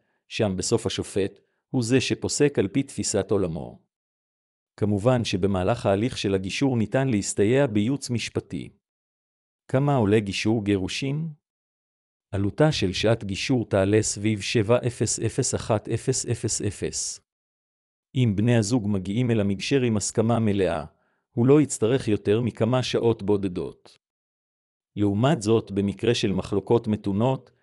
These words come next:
יתקיים הליך גישור משמעותי יותר שיעלה לבסוף בין ארבעת אלפים לששת אלפים ש"ח.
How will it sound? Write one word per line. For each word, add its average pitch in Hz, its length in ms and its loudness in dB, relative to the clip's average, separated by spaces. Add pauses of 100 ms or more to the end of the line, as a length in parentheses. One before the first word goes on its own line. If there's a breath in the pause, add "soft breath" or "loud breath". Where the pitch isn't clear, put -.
(220)
יתקיים 127 480 2
הליך 127 260 0
גישור 139 360 0
משמעותי 110 520 0
יותר 135 380 2
שיעלה 110 440 4
לבסוף 107 540 0
בין 104 200 2
ארבעת 101 380 0
אלפים 110 400 0
לששת - 840 -4
אלפים 95 400 -2
ש"ח. - 500 -12